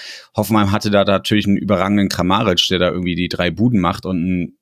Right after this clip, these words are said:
sehr frühen Elfmeter bekommen hat. Aber auch da sind wir rangekommen mit, äh, einem sehr guten Kelati, der dann aber noch eine rote Karte bekommen hat. Sonst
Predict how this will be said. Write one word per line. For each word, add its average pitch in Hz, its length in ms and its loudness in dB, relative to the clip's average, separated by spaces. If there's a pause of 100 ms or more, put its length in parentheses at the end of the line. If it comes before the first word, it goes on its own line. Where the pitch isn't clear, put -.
(220)
sehr 113 260 0
frühen 107 220 2
Elfmeter 113 380 2
bekommen 87 340 -2
hat. 95 160 -2
Aber 92 140 0
auch 90 100 0
da 104 200 0
sind 120 180 0
wir 98 100 2
rangekommen 120 720 2 (400)
mit, 98 260 -2
äh, 92 120 -2
einem 98 240 4
sehr 101 180 2
guten 101 240 -4
Kelati, 110 560 0
der 101 100 2
dann 101 160 2
aber 95 220 2
noch 95 120 0
eine 95 100 -2
rote 101 340 2
Karte 110 280 0
bekommen 110 440 0
hat. 110 240 -2
Sonst 101 420 0